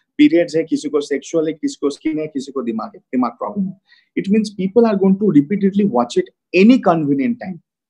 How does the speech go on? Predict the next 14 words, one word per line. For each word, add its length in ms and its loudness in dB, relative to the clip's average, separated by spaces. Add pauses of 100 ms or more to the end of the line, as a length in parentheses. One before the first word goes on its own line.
(120)
वो, 100 0
मैं 140 0
फिर 140 -4
से 120 -4
बोलूँ, 180 0
training 420 0
नहीं 160 0
है, 60 -4
वो 100 -2
ट्रेलर 380 -2
है। 120 -16 (640)
One 120 0
more 260 -4
time, 120 -4